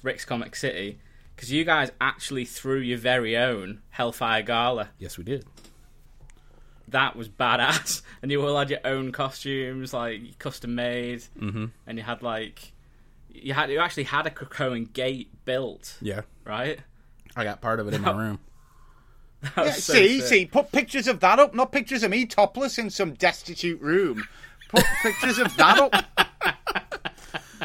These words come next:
Speaker 2: Yeah, the,
Speaker 1: But that's
Speaker 2: well, I
Speaker 1: not
Speaker 2: mean, it
Speaker 1: what
Speaker 2: was
Speaker 1: the
Speaker 2: fun.
Speaker 1: people
Speaker 2: Like,
Speaker 1: wanna
Speaker 2: Connie,
Speaker 1: see.
Speaker 2: uh, did, made, like, a, a dress that was reminiscent of and as close to, uh,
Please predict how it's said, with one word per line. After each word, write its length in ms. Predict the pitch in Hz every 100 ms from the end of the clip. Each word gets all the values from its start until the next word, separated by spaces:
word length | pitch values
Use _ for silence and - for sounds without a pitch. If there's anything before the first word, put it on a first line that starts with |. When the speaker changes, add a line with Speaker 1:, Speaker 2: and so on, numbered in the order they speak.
| - -
Speaker 2:
Yeah, 300 | - 123 110
the, 160 | - 139
Speaker 1:
But 140 | 139
that's 20 |
Speaker 2:
well, 120 | 214 170
I 40 | 165
Speaker 1:
not 40 |
Speaker 2:
mean, 60 | 170
it 20 |
Speaker 1:
what 60 | 190
Speaker 2:
was 100 | 180
Speaker 1:
the 100 | -
Speaker 2:
fun. 140 | 196 190
Speaker 1:
people 60 |
Speaker 2:
Like, 80 | 127
Speaker 1:
wanna 100 | 147
Speaker 2:
Connie, 500 | 143 165 156 135 117 - - -
Speaker 1:
see. 60 | 160 -
Speaker 2:
uh, 300 | 117 117 110 - -
did, 340 | 135 131 - -
made, 220 | 123 123
like, 240 | 120 -
a, 300 | 127 104 92 92 - - - - - - -
a 80 |
dress 380 | 107 123 120 -
that 120 | 113
was 220 | 101 98 -
reminiscent 680 | 104 123 147 135 135 131 113
of 180 | 113 110
and 80 | 110
as 100 | 95
close 460 | - - 135 135 -
to, 300 | - 110 110 -
uh, 420 | 107 104 101